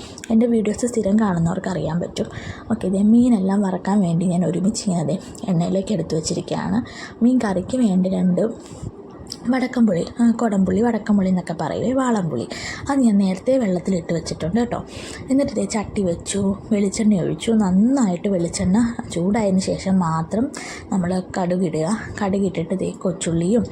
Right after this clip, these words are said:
ആ, വെളുത്തുള്ളി, ഇഞ്ചി എല്ലാം കൂടി ചതച്ച ആ മിശ്രിതം ഇതിലേക്ക് ചേർത്ത് കൊടുക്കണം. നന്നായിട്ടത് വെ-, വഴന്ന് വരുന്നിട്ട് വേണം നമ്മളിത് ഒരു തക്കാളിയും രണ്ട് പച്ചമുളകും കൂടി ഇതിനകത്തേക്ക് ആഡ് ചെയ്യണേ.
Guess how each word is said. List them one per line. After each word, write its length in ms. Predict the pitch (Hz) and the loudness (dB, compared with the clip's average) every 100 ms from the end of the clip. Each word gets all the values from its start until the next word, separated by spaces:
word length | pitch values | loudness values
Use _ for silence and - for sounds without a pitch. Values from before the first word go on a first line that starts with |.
| - - - - - | -10 -12 -12 -8 -2
ആ, 100 | 190 | 0
വെളുത്തുള്ളി, 680 | 190 180 180 185 233 226 190 | 2 0 0 0 2 0 2
ഇഞ്ചി 340 | 196 185 196 | 2 4 2
എല്ലാം 320 | 208 190 180 | 0 0 0
കൂടി 160 | 185 202 | 2 0
ചതച്ച 460 | 214 190 180 175 220 | 0 -2 -2 -2 0
ആ 80 | |
മിശ്രിതം 480 | 190 185 - 175 233 - - 247 | 2 0 -2 -4 -4 -6 -4 0
ഇതിലേക്ക് 360 | 214 170 165 | 2 2 0
ചേർത്ത് 360 | 269 302 190 180 | 0 0 -2 -4
കൊടുക്കണം. 360 | - - 139 - - - - | -4 -6 -8 -10 -14 -14 -4
നന്നായിട്ടത് 680 | 208 214 269 240 185 190 185 | 2 4 4 4 0 -2 -2
വെ-, 380 | 202 196 190 - | 0 0 -2 -2
വഴന്ന് 440 | 208 190 196 233 269 | 0 2 4 4 4
വരുന്നിട്ട് 560 | 175 180 180 185 233 | 2 2 2 0 0
വേണം 340 | 214 160 233 - - - - | 0 0 -2 -4 -14 -6 0
നമ്മളിത് 420 | 196 185 185 - | 2 2 0 -2
ഒരു 140 | 220 240 | -4 -4
തക്കാളിയും 640 | 226 - 180 165 175 247 | -6 -4 -4 0 2 2
രണ്ട് 240 | 214 180 233 | 2 2 0
പച്ചമുളകും 560 | 226 - 160 170 165 | -4 -2 -2 0 0
കൂടി 140 | 180 208 | 0 0
ഇതിനകത്തേക്ക് 440 | 170 165 180 175 | 0 0 -2 -2
ആഡ് 160 | 156 147 | -4 -2
ചെയ്യണേ. 320 | 143 156 | -2 0